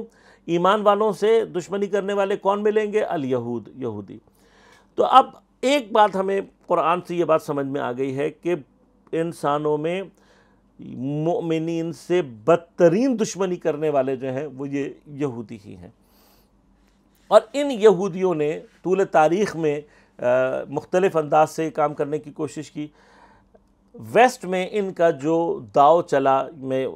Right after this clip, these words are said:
لفظ استعمال کر رہا ہوں کہ صلیبی جنگوں وغیرہ کے ختم ہونے کے بعد، آ، دنیا جو ہے وہ ایک نئے فیز میں داخل ہو رہی تھی، افکار میں تبدیلی آ رہی تھی۔ وہیں پر انہوں نے، آ، basically یعنی اگر آپ دیکھیں گے کہ، آ،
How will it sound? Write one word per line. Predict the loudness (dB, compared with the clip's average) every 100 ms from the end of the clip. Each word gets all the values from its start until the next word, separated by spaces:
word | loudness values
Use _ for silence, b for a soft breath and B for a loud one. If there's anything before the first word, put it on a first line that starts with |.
| -8
لفظ | -4 -4
استعمال | -4 -6 -4 -4
کر | -4
رہا | -6
ہوں | -8
کہ | -10 -12
صلیبی | -6 -2 -2 -2
جنگوں | -6 -6 -4 -4
وغیرہ | -2 -4 -4
کے | -8
ختم | -10 -8 -6
ہونے | -6 -6 -6
کے | -6
بعد، | -2 0 0 -2 -12 b b b
آ، | -4 0 0
دنیا | -2 -4 -4 -2 -2
جو | -2 -2
ہے | -2
وہ | -2
ایک | -4 -4
نئے | -2 -2
فیز | 0 -2 -2
میں | -2
داخل | -2 -2 -2 -4
ہو | -2
رہی | -4
تھی، | -6 -8 -10 -10 b b
افکار | -2 -2 2 6 6
میں | 4 -2
تبدیلی | -4 -4 -6 -2 0
آ | 0
رہی | -2 -6
تھی۔ | -8 -12 -14 _ b b
وہیں | -2 2 2 2
پر | 0 0
انہوں | -2 -4 -4
نے، | -4 -8 _
آ، | -4 -2
basically | 0 -2 -4 -2 -4 0
یعنی | 0 0
اگر | 0
آپ | 0 0
دیکھیں | -2 -4 -6
گے | -8
کہ، | -6 -6 -6 b b
آ، | -6